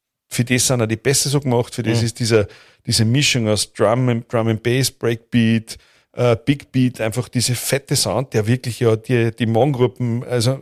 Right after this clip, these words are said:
Speaker 1: zuerst eine
Speaker 2: Ja.
Speaker 1: die Fressen haut und dann noch eine Mang rein. Und, und, und den Sound, ich hab Prodigy, glaub ich, schon sechs oder sieben Mal live gesehen. Ähm,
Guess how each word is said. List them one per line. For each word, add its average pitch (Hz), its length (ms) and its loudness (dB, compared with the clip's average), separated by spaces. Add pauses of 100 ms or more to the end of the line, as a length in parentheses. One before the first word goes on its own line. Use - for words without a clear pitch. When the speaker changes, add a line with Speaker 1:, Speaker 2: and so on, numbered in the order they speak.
Speaker 1:
zuerst - 280 0
eine 127 180 0
Speaker 2:
Ja. 127 80 2
Speaker 1:
die 123 80 2
Fressen 139 380 2
haut 123 160 4
und 131 180 0
dann 120 160 0
noch 135 100 0
eine 127 200 0
Mang 123 260 0
rein. 123 240 0 (720)
Und, 120 380 2
und, 120 320 -8
und 123 240 -2
den 135 180 2
Sound, 123 560 0 (120)
ich 156 100 0
hab - 80 -6
Prodigy, 123 340 0
glaub 127 180 0
ich, 107 100 -4
schon 113 80 -8
sechs - 760 -4
oder 131 140 -2
sieben 143 240 -2
Mal 123 100 2
live 117 200 0
gesehen. 131 280 -2 (1700)
Ähm, 107 640 0